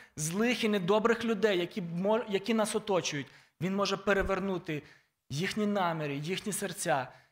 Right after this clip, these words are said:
і зробити саме те, що ми не очікуємо в нашому житті. Тому що Бог, він є всемогутній.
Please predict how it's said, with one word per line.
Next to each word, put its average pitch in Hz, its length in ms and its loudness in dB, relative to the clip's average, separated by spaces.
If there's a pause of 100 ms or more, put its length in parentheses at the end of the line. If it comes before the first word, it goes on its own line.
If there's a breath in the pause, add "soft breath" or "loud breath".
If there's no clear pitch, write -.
(140 loud breath)
і 160 260 0
зробити 170 560 0
саме 202 760 2 (880)
те, 190 160 4
що - 180 4
ми 170 120 0
не 170 100 -2
очікуємо 151 480 -2
в - 20 -6
нашому 143 360 -4
житті. 139 300 -8
Тому 175 260 -2
що 170 220 0
Бог, 190 540 2
він 160 140 -6
є 151 100 -6
всемогутній. 151 760 -4